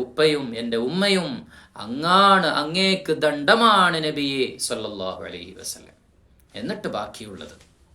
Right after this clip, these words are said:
അങ്ങനെയല്ലേ? പിന്നെയാണ് ഉപ്പാക്ക് ഉമ്മാക്ക് സ്ഥാനം. അതിൻ്റെ അർത്ഥം തങ്ങമാർ, തങ്ങമാർ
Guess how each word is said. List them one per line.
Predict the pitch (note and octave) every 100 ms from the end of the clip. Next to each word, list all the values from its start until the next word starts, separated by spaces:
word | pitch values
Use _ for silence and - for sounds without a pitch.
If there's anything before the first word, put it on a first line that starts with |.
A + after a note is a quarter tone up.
| _ _ _ _ _ _ F#2+
അങ്ങനെയല്ലേ? | F2+ A#2+ F3 E3 A#2 - - - - - - _ _ _ -
പിന്നെയാണ് | A2+ D#3+ C#3+ C3+ B2 A#2
ഉപ്പാക്ക് | - A#2 A#2
ഉമ്മാക്ക് | G#2 A2+ A2 -
സ്ഥാനം. | A2 F#2+ F#2
അതിൻ്റെ | C#3 C3+
അർത്ഥം | - D#3 - - - -
തങ്ങമാർ, | F#2+ B2 D#3+ F3 B2
തങ്ങമാർ | A#2 D#3